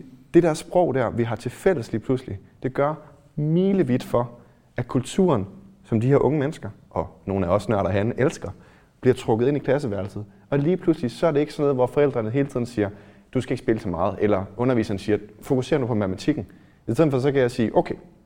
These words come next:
hvis så du har det her," nu tager det et nemt regnestykke, for jeg er ikke så god på matematik selv, men hvis nu har syv plus syv, ikke? Jamen, så, øh, hvis nu du har brugt syv skud ud af din sniper, og den har,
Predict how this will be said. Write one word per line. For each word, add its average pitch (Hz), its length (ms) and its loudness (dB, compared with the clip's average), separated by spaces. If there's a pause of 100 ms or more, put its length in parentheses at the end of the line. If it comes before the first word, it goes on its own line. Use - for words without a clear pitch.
(380)
hvis 123 180 4
så 165 120 6
du 151 80 6
har 143 160 6
det 120 100 4
her," 107 200 4 (240)
nu 104 120 -6
tager 98 200 4
det 92 80 2
et 92 60 0
nemt 101 220 2
regnestykke, 98 340 2
for 98 80 2
jeg - 20 2
er - 20 0
ikke - 40 -2
så - 60 -6
god 80 120 -4
på - 160 -12
matematik - 420 -2
selv, - 200 0 (440)
men 131 80 4
hvis 131 160 4
nu 160 80 6
har 165 240 4
syv 160 240 6
plus - 140 -6
syv, 202 240 2
ikke? 175 120 0 (420)
Jamen, 117 420 4
så, 170 340 4
øh, 110 200 2 (160)
hvis 147 300 -2
nu 175 80 4
du 175 100 -2
har 143 100 -2
brugt 147 220 0
syv 175 200 0
skud 143 280 2
ud 147 200 2
af 104 120 -2
din 101 120 -8
sniper, 180 360 -4
og - 140 -2
den 127 100 -4
har, 147 300 -4